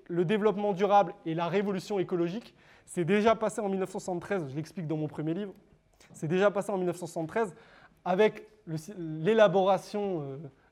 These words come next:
du pétrodollar et vous savez, euh, la guerre, euh, la, la guerre du Kippour, où, euh, en fait, euh, ils, au bénéfice d'Israël, c'est les ma-, monarchies du Moyen-Orient qui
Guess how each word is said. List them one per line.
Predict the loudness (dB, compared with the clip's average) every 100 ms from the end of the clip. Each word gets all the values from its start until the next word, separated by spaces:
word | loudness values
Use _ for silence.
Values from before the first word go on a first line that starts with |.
| _ _
du | -14
pétrodollar | -6 -4 -4 -2 0 4 8 8 6 0 -20 _
et | -6
vous | -4 -2
savez, | 2 4
euh, | 4 4 0 -6 -10 -6
la | -4
guerre, | 2 4 4
euh, | 4 0 -4 -6 -10 -16 _ _ _ _ -20 _ _ _
la, | -8 -4 -4 -6 -6
la | -4 -2
guerre | 0
du | 0
Kippour, | -4 -6 -6 -8 -12 _ _ _ -8
où, | -2
euh, | 0
en | 0 0
fait, | 2 0 0
euh, | -4 -4 -8 -12 -16 -8
ils, | -8 -8 -20 _ -20 -20 -10
au | -6
bénéfice | -2 0 -2 -4 -6
d'Israël, | -6 -6 4 6 6 2
c'est | -10 -4 0 2 2
les | 2
ma-, | 4 2
monarchies | 2 2 2 0 -6
du |
Moyen-Orient | -2 0 2 0 0 -4 -12 -20 _ _ -14
qui | -8 -4 0